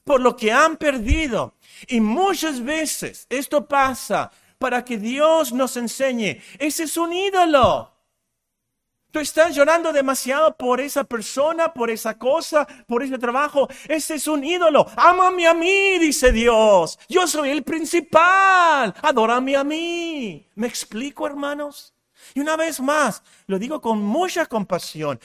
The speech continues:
y lo digo por experiencia. Llora,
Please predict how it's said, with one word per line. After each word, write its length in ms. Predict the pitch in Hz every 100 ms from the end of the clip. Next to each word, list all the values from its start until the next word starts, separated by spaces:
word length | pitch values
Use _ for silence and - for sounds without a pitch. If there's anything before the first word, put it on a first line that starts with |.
| -
y 60 |
lo 120 | 226 240
digo 240 | 311 339
por 140 | 330
experiencia. 1200 | 320 - - 330 311 339 339 262 - 214 156 110 95 _ _ _ _ _ _ _ _ _ _ _ _ _ _ _ _ _ _ _ _ _ _ _ _ _ _ _ _ _ _
Llora, 680 | 170 240 339 359 311 185 -